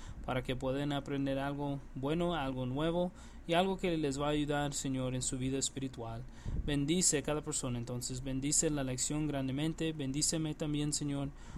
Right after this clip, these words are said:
para que puedo, este, enseñar su palabra, Señor, con claridad, eh, Señor, para que todos nosotros podamos aprender algo. En el nombre de Jesucristo te pido todo. Amén. Entonces, hermanos y amigos, vamos a mirar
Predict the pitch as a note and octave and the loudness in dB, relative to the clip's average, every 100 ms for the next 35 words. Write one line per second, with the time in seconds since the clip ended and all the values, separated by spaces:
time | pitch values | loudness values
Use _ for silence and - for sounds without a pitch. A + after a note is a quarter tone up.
0 | - A#2+ B2+ B2+ B2+ B2+ B2+ C3+ C#3 C3+ | -2 2 2 2 0 0 0 2 0 -2
1 | - B2+ B2+ - A#2+ A#2 A2+ - - - | -4 -4 -2 -2 -2 -4 -6 -10 -8 -6
2 | - C3+ B2+ C3+ C3 D#3 E3 F#3 F3 D3+ | -2 0 0 2 2 4 2 2 0 0
3 | A2+ A2 A2 - A#2+ A2+ A2+ B2+ - - | -2 -4 -4 -2 -2 -4 -6 -8 -14 -12
4 | - - - A#2+ A#2+ A#2 A#2 A#2+ C3 B2+ | -12 -10 -4 -2 -2 -2 -4 -2 0 0
5 | B2+ D3 D#3+ D#3+ - - - C#3+ B2+ C3+ | 0 0 0 -2 -8 -12 -8 -2 0 0
6 | C3 C3+ D3 - - - - - B2+ B2+ | 0 0 -2 -6 -14 -16 -12 -4 -2 0
7 | C#3 B2+ B2+ C#3 D3 C#3 C3+ B2+ - B2+ | -2 -2 -2 0 -2 -2 -2 -2 -2 -2
8 | B2 B2+ C3 C3+ B2+ B2+ B2+ B2+ B2+ B2+ | -2 -2 -2 -2 -2 -2 -2 -2 -2 -4
9 | A#2 B2 - G3+ D3+ B2+ B2 C#3 D#3+ D3+ | -6 -8 -10 -8 -4 -2 0 2 2 2
10 | C3+ D3 C3 - E3+ - F3+ - C#3 D3+ | 0 0 0 0 0 0 -2 -2 -2 0
11 | D3+ E3+ F3+ A3 - - - - - - | 0 2 2 0 -4 -4 2 2 2 -2
12 | B2 B2+ B2+ A2 - - - - - F3+ | 0 0 0 -2 -6 -8 -6 -4 -2 0
13 | G3+ G3 G3 F#3+ G3 F#3 D3 C#3 E3+ F3 | 2 2 2 2 2 2 2 2 2 2
14 | E3+ G#3 A3 - D#3+ D#3 E3 | 4 2 2 2 2 4 4